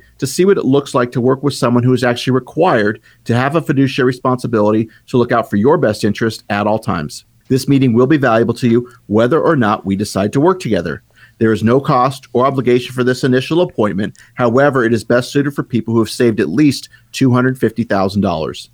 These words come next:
And as you probably are aware, I am a certified financial planner professional, and I believe the only one locally here on the radio in Tucson. And the going hourly rate to meet with a C F P such as myself can cost as much as three hundred dollars an hour.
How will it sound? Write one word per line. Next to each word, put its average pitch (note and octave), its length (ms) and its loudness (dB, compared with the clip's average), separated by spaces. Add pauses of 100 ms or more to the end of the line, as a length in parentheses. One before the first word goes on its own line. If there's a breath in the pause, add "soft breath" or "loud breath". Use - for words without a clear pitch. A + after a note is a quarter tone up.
(340 soft breath)
And A2+ 100 0
as A2+ 140 0
you A#2+ 80 0
probably B2+ 480 2
are D3+ 180 4
aware, A#2 400 2 (200 loud breath)
I G#2+ 100 0
am A#2+ 140 0
a C#3 40 0
certified B2+ 580 -2
financial A#2 400 -2
planner A#2+ 280 -2
professional, G2+ 640 -4 (160 soft breath)
and G#2+ 100 0
I A#2 80 2
believe A2+ 260 2
the A#2 80 0
only C#3 240 2
one B2+ 200 2
locally B2 380 2
here A#2+ 180 0
on A2+ 80 2
the G#2+ 60 2
radio G#2+ 260 2
in G#2+ 80 -2
Tucson. A2+ 540 -2 (400 soft breath)
And A#2+ 120 2
the A#2+ 60 2
going B2+ 380 2
hourly A#2 300 2
rate A#2+ 200 0
to - 100 -6
meet C3+ 140 4
with D3+ 140 2
a B2 40 0
C A2 200 0
F G#2 120 -2
P B2 140 0
such C#3+ 300 -4
as D3 80 -6
myself D#3+ 520 0 (280 soft breath)
can C3 200 0
cost C3 300 -2
as B2 140 0
much A#2 200 0
as A#2 120 -8
three A2 180 -2
hundred A2 120 0
dollars G2+ 320 0
an G2+ 60 0
hour. F2 320 -6